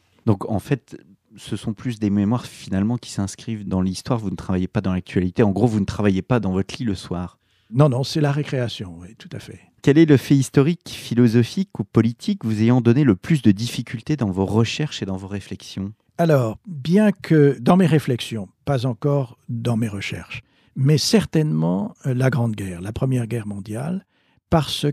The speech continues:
Speaker 2: qu'il y a là un phénomène qui est absolument contradictoire. D'une part,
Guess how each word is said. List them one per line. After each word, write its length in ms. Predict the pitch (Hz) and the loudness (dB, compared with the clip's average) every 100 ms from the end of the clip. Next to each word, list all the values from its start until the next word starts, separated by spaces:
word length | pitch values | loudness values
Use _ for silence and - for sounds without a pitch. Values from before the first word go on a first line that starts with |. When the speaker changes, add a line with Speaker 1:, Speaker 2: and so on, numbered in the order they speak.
| - | -2
Speaker 2:
qu'il 400 | 170 185 156 135 | -2 0 -2 -2
y 60 | |
a 60 | 139 | -2
là 360 | 143 165 175 - _ _ | 0 -2 -2 -8 _ _
un 140 | - 117 | -6 -6
phénomène 640 | - 156 147 147 165 175 151 - | -4 -2 -2 -2 -2 -2 -6 -12
qui 140 | - | -10
est 180 | 127 - | -10 -8
absolument 680 | - 180 - - 143 135 147 | -4 -4 -2 0 0 0 -2
contradictoire. 960 | 143 135 117 120 113 107 - 90 85 - _ _ - | -4 -6 -6 -6 -8 -10 -12 -12 -14 -20 _ _ -10
D'une 360 | 131 202 226 175 | 4 8 8 8
part, 500 | 139 110 95 85 | 2 0 -2 -12